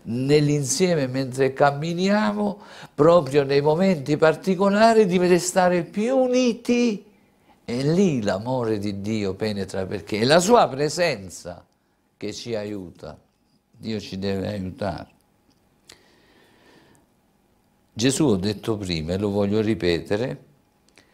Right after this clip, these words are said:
non cambiò atteggiamento. Da quando beveva il calice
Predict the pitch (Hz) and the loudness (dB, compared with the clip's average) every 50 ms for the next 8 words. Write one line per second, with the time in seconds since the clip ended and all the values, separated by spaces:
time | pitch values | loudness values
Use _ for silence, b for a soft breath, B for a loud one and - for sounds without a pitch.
0 | b b b _ - 123 131 143 175 190 175 147 - 147 135 135 131 127 143 135 | b b b _ -12 -8 -4 -2 0 0 -2 0 0 0 0 2 2 2 4 4
1 | 120 113 - - - 110 101 98 98 107 101 90 90 82 76 69 71 - - - | 4 2 0 -4 -4 -4 -4 -2 -2 -2 0 0 -2 -4 -6 -8 -12 -16 -20 -20
2 | - _ _ _ b b b b b b b b b b - 117 123 123 - 143 | -20 _ _ _ b b b b b b b b b b -4 -2 -2 0 2 2
3 | 131 120 110 104 110 104 104 113 120 123 127 127 123 123 127 127 123 - - 156 | 0 0 0 -2 -2 0 0 0 2 2 2 2 2 2 2 0 0 0 2 2
4 | 151 123 98 85 87 85 82 - - 87 82 87 85 | 2 2 2 -2 -4 -8 -10 -10 -12 -12 -12 -12 -14